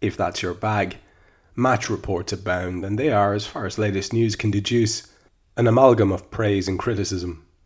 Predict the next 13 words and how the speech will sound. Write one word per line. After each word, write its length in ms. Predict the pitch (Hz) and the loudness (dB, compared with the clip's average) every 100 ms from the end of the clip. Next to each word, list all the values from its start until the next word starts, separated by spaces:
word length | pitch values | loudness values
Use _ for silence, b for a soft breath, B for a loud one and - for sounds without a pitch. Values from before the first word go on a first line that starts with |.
| _ | _
reflective 480 | 139 160 175 - 107 | 0 4 4 6 6
of 140 | 104 | 6
the 120 | 117 | 4
wildly 440 | 101 113 117 104 101 | 6 8 8 8 4
erratic 440 | 95 104 104 90 | 2 2 0 0
nature 460 | 101 104 117 107 95 | 2 2 2 0 -2
of 140 | 90 | -4
the 180 | - 90 | -4 -4
various 380 | 90 95 92 87 | -2 -2 0 -2
performances 840 | - - 107 101 98 101 - - _ _ _ - | -6 -2 2 2 2 -2 -4 -12 _ _ _ 0
and 100 | 117 | 6
the 60 | |
relief 440 | 120 123 143 110 | 8 10 8 6